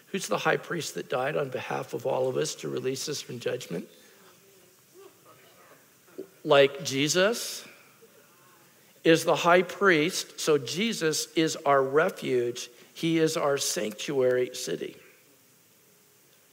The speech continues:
So, Lord, I pray for all these refugees from Venezuela, the thirty-eight, forty thousand that are here in our city. Lord, I know we have to feed them first.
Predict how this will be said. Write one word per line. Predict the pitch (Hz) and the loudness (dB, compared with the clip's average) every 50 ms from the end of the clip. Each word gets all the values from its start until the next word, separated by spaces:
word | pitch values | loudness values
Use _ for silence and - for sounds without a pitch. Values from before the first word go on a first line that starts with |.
| _ _ _ _ _ _ _ _ _ _ _ _ _ _ _ - - - - - | _ _ _ _ _ _ _ _ _ _ _ _ _ _ _ -20 -20 -20 -12 -6
So, | - - 151 147 | -2 0 2 6
Lord, | 156 156 160 160 | 8 8 8 8
I | 160 175 | 8 6
pray | 180 - - - - 185 | 4 0 0 0 0 0
for | 175 - - - | 0 0 2 2
all | 151 151 151 | 2 2 2
these | 156 151 123 127 | 0 -2 -4 0
refugees | 143 151 156 156 - - 139 - 139 131 123 120 - | 0 2 2 0 -2 -8 -8 -6 -6 -6 -6 -6 -6
from | - - - 131 | -6 -8 -6 -2
Venezuela, | 123 131 131 135 131 - - - 151 151 143 139 123 127 | 0 0 0 0 -2 -6 -4 0 2 2 4 2 0 -2
the | 127 131 | -4 -6
thirty-eight, | - - 143 151 151 151 147 147 143 139 139 - | -6 -2 -2 -2 -2 -2 0 2 2 2 2 0
forty | - - 151 147 151 151 | -4 -4 -4 -2 -2 -4
thousand | - - - 151 147 143 139 139 127 127 127 | -6 -4 -2 0 0 0 0 -2 -6 -4 -2
that | 143 139 135 | -2 -2 0
are | 127 123 | -2 -4
here | 120 - 151 151 156 156 | -8 -6 -2 0 0 0
in | 160 151 | 0 0
our | 147 143 | -2 -4
city. | 135 - - - 160 151 127 - - - - - - - - _ _ _ _ _ _ _ _ _ _ _ _ _ _ - | -4 -6 -6 -4 -4 -4 -4 -4 -6 -8 -14 -20 -20 -20 -20 _ _ _ _ _ _ _ _ _ _ _ _ _ _ 2
Lord, | - 147 147 147 | 6 8 8 8
I | 143 147 | 8 6
know | 151 156 160 175 | 4 4 4 4
we | 180 175 | 4 4
have | 175 165 165 - | 4 2 0 0
to | 185 170 | -4 -6
feed | - - 165 160 151 | -4 -4 -4 -4 -4
them | 147 147 147 | -6 -8 -8
first. | - - - 80 64 - - - - - - | -6 -2 -2 -2 -2 -2 -6 -8 -10 -12 -14